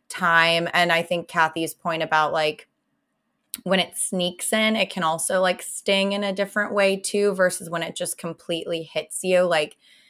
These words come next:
and for anyone listening who maybe doesn't know those distinctions, like, in my mind, like, hitting you is, like,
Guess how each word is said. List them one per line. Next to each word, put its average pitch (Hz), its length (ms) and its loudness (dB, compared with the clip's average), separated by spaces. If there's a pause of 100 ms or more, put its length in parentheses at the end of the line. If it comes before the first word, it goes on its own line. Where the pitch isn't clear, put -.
(360)
and 190 140 0
for 202 80 6
anyone 185 320 6
listening 170 560 -2
who 165 480 2 (160)
maybe 170 260 -2
doesn't 156 260 0
know 160 160 -2
those 156 220 -2
distinctions, 165 720 -8
like, 165 160 -6
in 170 160 -6
my 160 240 2
mind, 165 400 2
like, 156 240 -2 (260)
hitting 196 380 2
you 220 420 4
is, 180 240 2
like, 156 540 2